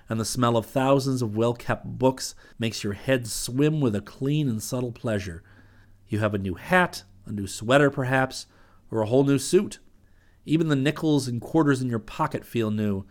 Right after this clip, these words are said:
and the buildings shine in the glorious sun. In the season of resolutions and ambitions in nineteen thirty-five, I signed up for courses in Spanish and German and geology and constitutional law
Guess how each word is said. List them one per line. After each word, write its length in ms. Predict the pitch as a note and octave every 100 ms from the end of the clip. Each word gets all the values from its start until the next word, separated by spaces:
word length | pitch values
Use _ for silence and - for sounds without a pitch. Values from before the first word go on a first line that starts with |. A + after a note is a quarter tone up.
| - - - - -
and 120 | A#2
the 40 | A2+
buildings 540 | G#2 C#3 B2 A2 G2+
shine 540 | - - A#2+ B2 B2+
in 80 | B2
the 80 | A#2
glorious 440 | A2+ A2+ A#2 G#2+
sun. 440 | - - A2 G2 F#2+ - _ _ _ _ - _ -
In 160 | C3+
the 80 | D3+
season 440 | - G#3+ A3 G3+
of 120 | F3+ C3+
resolutions 680 | C#3+ D3 C3+ C3 C3+ B2+ A#2
and 120 | A#2
ambitions 640 | A#2+ A2 G2+ A2 G2 G2+
in 120 | G2+
nineteen 360 | G#2+ A2+ A2+ A#2
thirty-five, 640 | A2+ A2 A2 G2+ F2+ F2+ - - - - -
I 120 | G#2
signed 360 | A#2+ - C#3 C3+
up 160 | A#2+ -
for 100 | A#2
courses 540 | - B2 A2+ A#2+ A2
in 100 | G#2
Spanish 560 | G2+ - A#2 A2+ A2+ A#2+
and 160 | A#2
German 460 | A2+ A2 F#2 F#2 - - - -
and 160 | G2+ G2+
geology 760 | A2+ A2 G#2+ G2+ F#2+ F#2+ A#2+ - _ _
and 120 | - G2+
constitutional 760 | A2+ B2 A#2+ - A#2+ - B2+
law 520 | A#2+ G#2 G2 F2 G2+